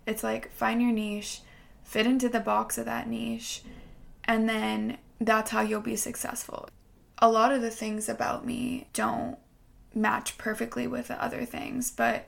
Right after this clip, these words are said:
that's what makes me me, and that's what makes me connect with so many different types of people, is that I don't struggle with showing that I'm a multifaceted person.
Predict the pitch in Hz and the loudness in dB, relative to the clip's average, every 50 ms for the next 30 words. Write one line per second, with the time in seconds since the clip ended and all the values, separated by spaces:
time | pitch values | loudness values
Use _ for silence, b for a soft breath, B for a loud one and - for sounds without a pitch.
0 | - - - 240 240 240 - - 269 269 - - - - - - 254 - 214 214 | -16 -4 -2 -2 -2 -2 -2 -4 -2 -2 -2 -6 -12 -20 -18 -8 -2 -2 0 0
1 | 233 254 247 - - 247 240 233 220 208 226 233 247 277 294 - - - - - | 0 0 -2 0 2 4 4 4 2 0 0 2 2 0 0 -2 -8 -10 -4 -2
2 | 233 220 214 220 220 - - - 240 240 233 233 220 220 220 220 - - - 226 | 2 2 4 4 2 0 -2 0 0 0 2 2 0 0 0 -2 -2 -2 -2 0
3 | 220 220 220 226 220 - - - - - 220 226 220 220 226 226 - 247 233 208 | 0 0 -2 -4 -6 -12 -20 -14 -4 -2 0 0 2 0 0 -2 -4 -4 -4 -2
4 | - - - 220 214 214 214 214 214 202 214 214 - 233 226 233 - - - - | -2 0 0 0 0 0 0 0 -2 -2 -4 -6 -4 -4 -4 -4 -4 -6 -8 -8
5 | - - - 117 123 - 240 240 - 269 285 294 285 240 220 226 220 - - 220 | -6 -6 -6 -4 0 0 -2 0 0 -2 0 2 0 0 0 0 0 0 2 2
6 | 214 220 214 220 240 - - - 220 214 220 226 220 220 220 214 208 196 - b | 2 2 0 -2 -2 -4 -4 -2 -2 -2 0 0 0 0 0 0 -2 -2 -8 b
7 | b b b b b b b b b - - - - - 226 226 233 240 233 220 | b b b b b b b b b -6 -4 -2 0 2 4 4 6 4 4 4
8 | 220 214 220 226 220 220 233 226 226 226 240 247 233 - 233 - 220 - - - | 2 -2 -2 -2 -2 -2 0 -2 -2 -2 -2 -2 -4 -4 -6 -6 -4 -4 -4 -4
9 | 233 - - - - - 240 - 220 233 240 220 - 247 277 - - - 254 - | -4 -4 -4 -4 -6 -6 -6 -8 -8 -8 -6 -6 -6 -6 -6 -8 -6 -6 -8 -8